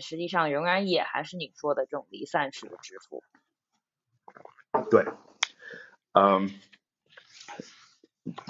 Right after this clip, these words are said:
Speaker 2: 呃，其中最大的区别就是，呃，流支付这种共享的流动性呢，你是，你收到的钱，呃，收到的那个，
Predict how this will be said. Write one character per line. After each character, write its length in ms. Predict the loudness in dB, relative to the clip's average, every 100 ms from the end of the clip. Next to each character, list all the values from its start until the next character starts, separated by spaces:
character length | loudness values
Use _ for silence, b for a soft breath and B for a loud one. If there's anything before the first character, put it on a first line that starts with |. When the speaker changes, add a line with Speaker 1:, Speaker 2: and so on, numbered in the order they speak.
| -10 -4 -6 6
Speaker 2:
呃， 320 | 8 10 8 4 2
其 120 | 8
中 140 | 10
最 140 | 12 10
大 120 | 10
的 60 | 6
区 180 | 6
别 120 | 6 8
就 120 | 6
是， 460 | 4 6 6 6 2 _ _ 2
呃， 240 | 2 2 -2 B B B B B B B B -2
流 340 | 2 6 8 8
支 160 | 6
付 160 | 4 2
这 60 | 4
种 160 | 0
共 200 | 6 6
享 160 | 6 0
的 60 |
流 140 | 4 6
动 120 | 6
性 140 | 2
呢， 100 | 0
你 120 | 2 2
是， 400 | 2 4 4 0 _ _
你 100 | -2
收 320 | 6 8 8
到 160 | 6 4
的 380 | 4 4 0 -8 _ _
钱， 400 | -4 0 4 2 2
呃， 80 | 0
收 220 | 6 8
到 120 | 8
的 80 | 6
那 140 | 0
个， 460 | 2 2 2 0